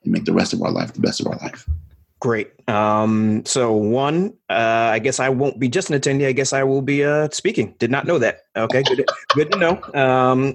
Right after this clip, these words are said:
Speaker 2: all right. So I'll be prepared for that. And then second, secondly, go ahead and tell people where it, where the conference is, what the dates are, 'cause I know we're, we're getting, we're getting close to time.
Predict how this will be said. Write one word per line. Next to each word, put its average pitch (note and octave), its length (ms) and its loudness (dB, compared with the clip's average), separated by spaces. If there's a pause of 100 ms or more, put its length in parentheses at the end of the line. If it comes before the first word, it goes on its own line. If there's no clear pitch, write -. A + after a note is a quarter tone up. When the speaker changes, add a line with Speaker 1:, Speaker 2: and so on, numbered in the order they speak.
Speaker 2:
all A2+ 80 -4
right. E3 220 2 (420)
So C3+ 280 0
I'll A2+ 180 0
be B2 80 2
prepared C3 280 2
for D3 100 -4
that. B2+ 260 0 (100)
And C3 180 0
then C3 520 2
second, G#3 260 0 (140)
secondly, E3+ 360 -2
go E3+ 200 0
ahead G#3 100 2
and D3 100 0
tell F3 140 2
people D#3+ 280 0
where D3+ 400 2
it, E3+ 160 -2
where D#3 460 0
the E3+ 80 -2
conference F3 440 -2
is, B2 360 0 (140)
what B2+ 200 -2
the D#3+ 60 -2
dates D3+ 380 -2
are, G#2 220 0
'cause - 100 -6
I A2+ 60 -2
know A2+ 120 0
we're, A2+ 160 0
we're A2+ 120 -2
getting, A#2 260 -2 (100)
we're A#2+ 120 0
getting B2 160 2
close F3+ 240 0
to - 80 -6
time. G#2+ 360 -2